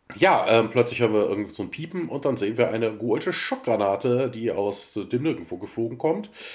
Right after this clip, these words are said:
und, ähm, ja, O'Neill erkennt so ein Blödsinn, ne, dass das irgendwie vermutlich irgendwie eine Granate, Bombe oder was auch immer ist und er will gerade irgendwie fluchen und dann batz, helles Licht und man ist bewusstlos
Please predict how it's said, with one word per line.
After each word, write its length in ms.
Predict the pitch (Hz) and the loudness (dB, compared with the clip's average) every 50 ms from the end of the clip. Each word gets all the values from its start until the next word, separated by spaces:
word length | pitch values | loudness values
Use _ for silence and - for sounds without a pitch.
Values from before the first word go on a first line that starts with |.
| - - - - - | -14 -16 -16 -6 2
und, 400 | 120 120 113 113 113 110 - - | 4 4 4 4 0 -4 0 2
ähm, 360 | 113 110 107 104 98 92 95 - - _ - - - - - _ _ - | 4 6 6 4 4 0 -6 -12 -20 _ -20 -20 -20 -20 -20 _ _ 4
ja, 240 | - 143 131 117 - | 6 6 6 6 6
O'Neill 280 | 110 120 123 127 117 110 | 6 8 8 8 8 8
erkennt 300 | 104 107 113 117 110 - | 6 6 6 4 2 2
so 80 | 120 107 | 0 -2
ein 80 | 95 | 2
Blödsinn, 380 | 98 107 104 107 110 104 98 95 | 2 2 2 4 4 2 2 2
ne, 200 | 104 107 104 95 | 2 2 2 2
dass 160 | 92 92 - | 2 0 -2
das 160 | - 92 - | -2 -6 -4
irgendwie 400 | 76 82 90 90 95 92 90 87 | -4 -6 -6 -6 -6 -4 -4 -4
vermutlich 480 | 80 - - 90 87 92 87 87 - - | -6 -8 -10 -10 -10 -10 -12 -12 -8 -8
irgendwie 200 | 85 85 - - | -8 -8 -8 -10
eine 100 | 80 78 | -10 -6
Granate, 320 | - 82 82 82 80 87 | -4 -2 -2 -2 -2 -4
Bombe 260 | 80 78 80 82 82 | -4 -4 -4 -2 0
oder 220 | 82 73 80 80 80 | 0 0 0 0 -2
was 160 | 82 - - | -2 -4 -4
auch 100 | 76 78 | -6 -4
immer 180 | 78 92 90 85 | -2 0 0 0
ist 140 | 82 - | 0 -2
und 80 | 78 85 | -2 -2
er 140 | 87 82 80 | -2 0 0
will 100 | 90 87 | -2 -2
gerade 240 | 85 82 80 80 82 | 0 -2 0 0 -2
irgendwie 320 | 65 71 85 82 - 78 | -2 -2 -6 -8 -10 -12
fluchen 400 | - - 104 95 90 - 87 80 | -12 -10 -8 -8 -8 -6 -6 -6
und 180 | 62 76 78 - | -6 -6 -4 -4
dann 220 | 78 73 71 71 - - - - - - - - - _ _ _ | -4 -4 -6 -10 -14 -20 -20 -20 -20 -20 -20 -20 -20 _ _ _
batz, 560 | - 185 185 - - - - - - - - - | 0 0 0 0 -8 -6 -6 -4 -4 -4 -4 0
helles 320 | - 131 127 117 113 - | 0 2 4 2 2 0
Licht 340 | 92 95 92 - - - - | -4 -4 -4 -6 -8 -10 -10
und 280 | - 82 80 - - - - 76 78 | -10 -10 -10 -10 -12 -10 -10 -10 -4
man 140 | 78 87 87 - | -4 -4 -4 -4
ist 460 | - 92 87 - - - - - 80 78 | -8 -6 -6 -6 -8 -10 -16 -16 -8 -2
bewusstlos 800 | 92 104 104 101 - 98 101 - - - 92 92 85 - - | 2 2 2 0 0 -4 -6 -6 -4 -2 -2 -2 -2 -4 -10